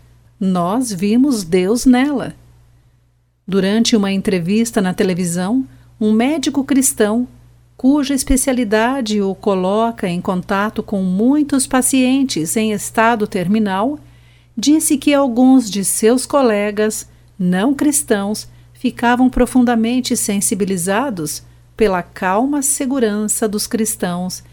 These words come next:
ao enfrentarem o sofrimento e a morte. Os doutores podiam explicar muitas curas e remissões inesperadas,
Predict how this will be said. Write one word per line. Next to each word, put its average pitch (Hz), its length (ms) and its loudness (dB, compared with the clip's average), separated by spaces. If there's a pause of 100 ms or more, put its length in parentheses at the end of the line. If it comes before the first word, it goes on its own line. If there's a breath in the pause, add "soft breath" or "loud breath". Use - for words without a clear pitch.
(340 soft breath)
ao 240 160 2
enfrentarem 254 760 2
o 202 60 -4
sofrimento 214 880 -2
e 214 140 2
a 202 80 -2
morte. 160 640 -6 (920)
Os 214 160 0
doutores 233 800 2
podiam 202 480 0
explicar 190 640 -2
muitas 190 460 0
curas 269 640 2
e 214 60 4
remissões 196 720 0
inesperadas, 180 1000 0